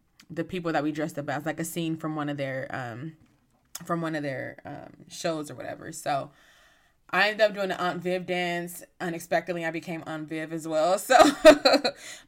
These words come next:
the plus size Aunt Viv, let's get that straight. But, <laughs> but anyways, yeah, so that was cool. That was good. And then, obviously, into November, um, nothing really, nothing much really happened in November. Um,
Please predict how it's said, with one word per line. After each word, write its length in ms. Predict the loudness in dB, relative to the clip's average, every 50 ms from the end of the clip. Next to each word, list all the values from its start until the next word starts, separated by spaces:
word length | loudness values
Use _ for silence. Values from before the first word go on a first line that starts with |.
| -18
the 180 | -12 -8 -8 -6
plus 280 | 0 0 0 0 0
size 260 | -2 -6 -6 -8 -8 -10
Aunt 240 | -12 -12 -12 -10
Viv, 200 | -10 -10 -10 -10
let's 200 | -10 -10 -12 -12
get 140 | -12 -12 -10
that 160 | -8 -8 -8
straight. 280 | -8 -12 -12 -10 -8 -2
But, 260 | 2 4 4 4 4 4 4
<laughs> 60 | 8
but 920 | 8 8 10 10 6 6 6 4 -4 -4 -4 -4 -6 -6 -4 2 4 6
anyways, 500 | 8 8 8 8 8 8 6 4 2 2
yeah, 220 | 6 8 8 8 6
so 120 | 4 4
that 180 | 8 8 8 8
was 160 | 6 2 -2
cool. 220 | 0 2 2 4
That 160 | 6 4 4 4
was 140 | 2 -4
good. 420 | -4 -2 2 4 4 4 2 0 -6 -16 -20 -14 -8
And 180 | -4 -4 -4 -2
then, 200 | -2 -4 -4 0
obviously, 480 | 4 2 2 2 0 -8 -8 -8 -8 -8
into 220 | -8 -8 -6 -4
November, 680 | -4 -4 -4 -2 -4 -4 -4 -2 -2 -2 -2 -2 -4 -4 -4
um, 260 | -4 -2 -2 -2 -2 -2
nothing 260 | -2 0 0 0 -2
really, 280 | -2 -2 -2 -4 -4 -4 -6 -6 -6 -6 -6 -2
nothing 480 | -2 -2 0 0 -2 -2 -2 -2 -2
much 240 | 0 0 0 0 -2
really 200 | -8 -8 -8 -6
happened 320 | -2 0 0 0 -2 -4 -6
in 100 | -6 -6
November. 640 | -6 -6 -6 -6 -6 -6 -4 -4 -4 -4 -4 -6 -10 _ _ _ -20 -20 -20 -20 -20 -20 _ _ -6
Um, 640 | 0 2 2 4 4 4 2 2 2 0 -2 -4